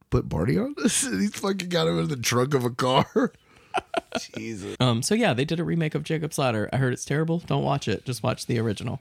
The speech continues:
Speaker 1: Yeah, definitely. If you're gonna, if you're gonna watch the, watch, go for the original.
Speaker 2: Right. I like doing this now because, so it's gonna be, like, a thing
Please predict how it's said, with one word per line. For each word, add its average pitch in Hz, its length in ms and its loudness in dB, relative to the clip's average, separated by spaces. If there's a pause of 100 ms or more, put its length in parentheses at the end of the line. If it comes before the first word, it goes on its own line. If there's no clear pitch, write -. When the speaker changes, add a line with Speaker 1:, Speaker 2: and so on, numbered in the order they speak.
Speaker 1:
Yeah, 95 220 6
definitely. 98 440 2
If 90 100 0
you're 92 80 -2
gonna, 92 380 0
if 82 200 -4
you're 87 160 0
gonna 82 140 0
watch 85 340 0
the, 71 200 -2 (100)
watch, 73 380 -2
go 69 120 0
for 76 140 -6
the 67 140 -2
original. 57 420 -4 (160)
Speaker 2:
Right. 64 280 -10 (800)
I 123 100 4
like 151 220 2
doing 113 300 2
this - 460 -2
now 110 360 2 (220)
because, 117 380 -2
so 110 100 -2
it's 110 120 -4
gonna 107 140 -2
be, 110 120 -2
like, 107 180 0
a 104 60 -2
thing 104 400 -4